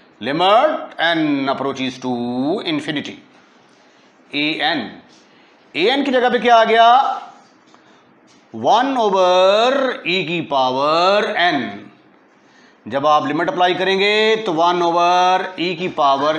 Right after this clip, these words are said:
infinity, जो कि वन ओवर infinity के बराबर आ जाएगा, which is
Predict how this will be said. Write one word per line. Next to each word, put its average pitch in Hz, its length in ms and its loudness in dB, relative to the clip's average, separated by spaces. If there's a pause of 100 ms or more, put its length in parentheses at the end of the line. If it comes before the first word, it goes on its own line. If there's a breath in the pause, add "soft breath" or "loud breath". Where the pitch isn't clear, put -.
infinity, 143 920 -4 (460 loud breath)
जो 254 160 -4
कि 262 160 -2
वन 214 320 2
ओवर 202 240 2
infinity 165 420 -2
के 156 80 0
बराबर 147 320 0
आ 151 120 2
जाएगा, 190 600 4
which 233 180 -4
is 190 120 -4